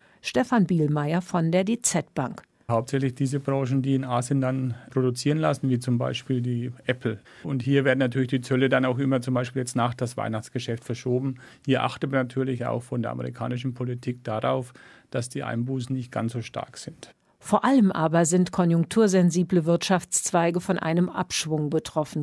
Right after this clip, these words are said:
Speaker 1: glaubt Volkswirt Michael Heise. Er ist Berater für Allianz Global Investors.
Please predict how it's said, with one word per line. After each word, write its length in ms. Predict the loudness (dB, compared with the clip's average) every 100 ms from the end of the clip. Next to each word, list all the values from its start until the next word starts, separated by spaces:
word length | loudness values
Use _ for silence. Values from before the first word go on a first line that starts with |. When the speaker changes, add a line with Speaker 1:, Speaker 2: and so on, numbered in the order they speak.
| -4
Speaker 1:
glaubt 300 | -2 -4 -4
Volkswirt 640 | -2 -2 -2 -4 -4 -2
Michael 480 | -4 -2 -2 -2 0
Heise. 420 | 4 4 4 0 -4 _ _ -2
Er 180 | -2
ist 280 | 0 -2 -2
Berater 500 | -2 0 0 0 -2
für 220 | -2 0
Allianz 500 | 0 0 -2 -2 -2
Global 380 | 0 0 2 2
Investors. 760 | 2 2 2 0 -2 -2 -4